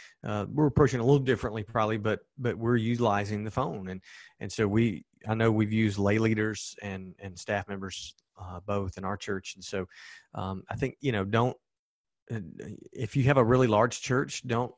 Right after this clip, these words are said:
think that you and your staff can handle it alone, you know, enlist some lay leaders and, and, uh, get them calling too. The main thing is stay connected because people need connection. And, you know, we can't be physically present right now, so stay connected. And there are lots of ways to do that. Obviously, I know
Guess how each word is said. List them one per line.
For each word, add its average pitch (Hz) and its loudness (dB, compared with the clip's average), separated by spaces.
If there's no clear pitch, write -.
think 139 -2
that 104 -4
you 117 -2
and 110 -4
your 98 -4
staff 113 -2
can 101 -4
handle 95 -6
it 92 -6
alone, 95 -6
you 131 -8
know, 104 -4
enlist 110 -4
some 110 -8
lay 104 0
leaders 101 -6
and, 87 -12
and, 92 -8
uh, 90 -4
get 104 -4
them 98 -4
calling 95 -2
too. 98 2
The 107 -6
main 143 2
thing 135 -2
is 107 -6
stay 147 -6
connected 95 -12
because 117 -6
people 139 2
need 113 -4
connection. - -12
And, 98 -8
you 123 -6
know, 104 -6
we 101 -6
can't 131 -8
be 123 -4
physically 113 -6
present 95 -10
right 95 -6
now, 92 -8
so 87 -12
stay 98 -10
connected. 92 -4
And 143 -2
there 214 8
are 180 8
lots 170 4
of 151 2
ways 131 6
to 117 -2
do 107 2
that. 110 4
Obviously, 110 2
I 104 0
know 104 -4